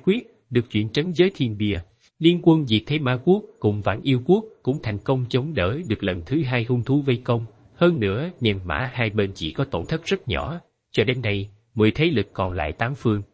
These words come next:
trong đó Hoàng Tuyền một người không tổn hại, Sáng Thế tổn thất ba người, Vạn Yêu cùng Diệt Thế Ma Quốc trải qua lúc trước thăm dò cùng hai lần hung thú công thành.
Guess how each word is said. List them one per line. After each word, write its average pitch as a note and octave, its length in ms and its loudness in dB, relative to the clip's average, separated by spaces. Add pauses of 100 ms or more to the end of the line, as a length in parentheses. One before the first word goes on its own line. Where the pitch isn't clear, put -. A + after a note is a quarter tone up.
(240)
trong C#3+ 180 0
đó C#3 280 -4
Hoàng F#2+ 320 -2
Tuyền E2+ 260 -2
một F2 220 -6
người E2 180 0
không G#2+ 300 -6
tổn F2 140 0
hại, D#2 340 -6 (320)
Sáng D#3+ 340 -2
Thế F3 320 2
tổn G2+ 160 0
thất E3+ 260 -4
ba A#2+ 140 0
người, E2+ 400 -4 (380)
Vạn A#2 200 0
Yêu F3 280 2
cùng G2+ 240 -2
Diệt G#2 240 2
Thế C#3+ 320 0
Ma G#2+ 260 -2
Quốc - 180 0 (200)
trải A2 280 2
qua A2 120 0
lúc D3 200 -2 (100)
trước G3 240 0
thăm B2+ 240 -2
dò E2 320 -2 (140)
cùng G#2 240 0
hai C3+ 180 -2
lần F2 220 -2
hung A#2+ 220 -2
thú D3 260 -2
công A2 240 0
thành. D#2 240 -6